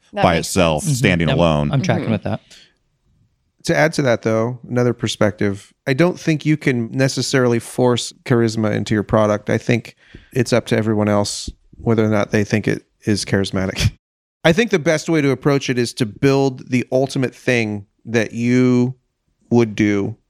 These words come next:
Speaker 4: with your band of ruffians like we do.
Speaker 1: <laughs>
Speaker 4: And if you're happy with it, then share it. And then people who are like-minded and have similar values to you are also gonna feel the same way. Like, that's the law. And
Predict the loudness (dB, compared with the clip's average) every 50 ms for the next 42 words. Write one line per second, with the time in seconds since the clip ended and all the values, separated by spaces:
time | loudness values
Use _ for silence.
0 | _ -4 -4 -2 0 2 2 2 2 2 0 0 0 0 0 0 -2 -2 -4 -8
1 | -14 -20 _ _ _ _ _ _ _ _ _ 0 0 0 2 2 0 0 0 0
2 | -2 -2 0 0 0 2 2 2 2 2 2 2 2 0 0 2 0 2 2 0
3 | -2 -4 -6 -8 -12 -16 -20 _ _ -2 2 2 4 4 2 2 0 0 -2 -4
4 | -8 -10 _ _ _ _ _ _ _ _ _ _ _ _ _ _ _ _ _ -2
5 | -2 -2 -2 -2 -2 0 2 2 4 2 2 2 2 2 2 0 -2 -4 -4 -2
6 | -2 -2 -2 -2 -4 -4 -2 -4 -4 -4 -4 -4 0 2 2 4 2 2 0 -2
7 | -4 -6 -6 -6 -2 -4 -2 -2 -2 0 0 2 2 2 0 -2 -2 -2 -2 -2
8 | 0 0 0 0 0 -2 -2 -4 -6 -6 -6 -6 -6 -6 -6 -4 -4 0 2 2
9 | 2 2 2 0 -2 -6 -8 -8 -6 -4 -2 0 2 2 4 4 2 2 0 -4
10 | -6 -4 -4 -4 -2 0 -2 0 -2 -4 -2 0 0 0 0 -2 -2 -2 -4 -6
11 | -8 _ -4 -4 -4 0 2 2 2 2 0 -4 -2 0 0 0 0 0 -2 -4
12 | _ _ _ _ _ _ _ _ _ _ _ -6 -2 0 0 2 0 0 -2 -4
13 | -6 -10 -14